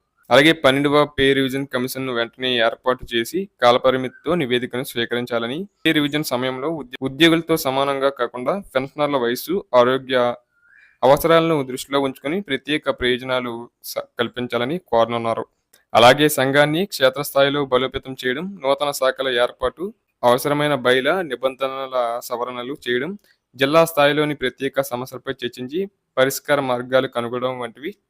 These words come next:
ఈ సమావేశంలో జరగనున్నాయి. అలాగే అసోసియేషన్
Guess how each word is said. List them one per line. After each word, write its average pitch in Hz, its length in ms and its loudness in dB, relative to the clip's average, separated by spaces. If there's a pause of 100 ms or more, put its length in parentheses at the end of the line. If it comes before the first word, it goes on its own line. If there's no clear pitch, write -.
(600)
ఈ 139 80 -2
సమావేశంలో 135 720 0
జరగనున్నాయి. 120 540 -2 (640)
అలాగే 139 320 6
అసోసియేషన్ 147 720 4